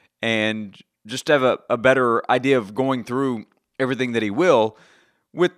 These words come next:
I think, the intention of being a pro next year. But hi-, his comments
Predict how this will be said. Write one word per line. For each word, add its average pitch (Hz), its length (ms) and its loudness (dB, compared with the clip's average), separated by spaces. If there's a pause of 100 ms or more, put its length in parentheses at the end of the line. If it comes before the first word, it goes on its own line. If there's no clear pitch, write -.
I 165 100 4
think, 240 220 -4
the 190 100 -4
intention 156 440 -4
of 113 220 -4 (180)
being 147 180 -4
a 135 60 -6
pro 180 240 0
next 143 360 -4
year. 107 220 0
But 131 300 -2 (360)
hi-, 135 240 -4
his 156 240 -4
comments 170 680 -2